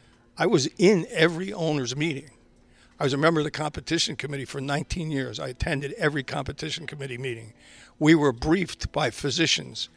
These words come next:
time and time and time again on what we knew about head trauma, what could be done about it, what we thought might be done about it.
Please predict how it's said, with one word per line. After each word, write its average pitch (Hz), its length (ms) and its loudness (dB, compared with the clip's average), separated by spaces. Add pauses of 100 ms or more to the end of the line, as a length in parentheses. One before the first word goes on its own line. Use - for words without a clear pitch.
(300)
time 151 460 4
and 139 200 -8
time 160 360 -6
and 123 180 -8
time 143 300 -4
again 131 420 -2 (460)
on 135 120 -4
what 131 180 -6
we 120 120 -4
knew 147 180 -4
about 131 280 -2
head 135 180 -6
trauma, 147 480 -6 (460)
what 131 240 -4
could 147 180 -2
be 147 140 -8
done 135 240 0
about 139 340 -4
it, 135 140 -10
what 139 160 -4
we 120 140 -6
thought 175 380 -2
might 143 220 -4
be 170 100 -10
done 151 220 -6
about 143 320 -2
it. 143 120 -8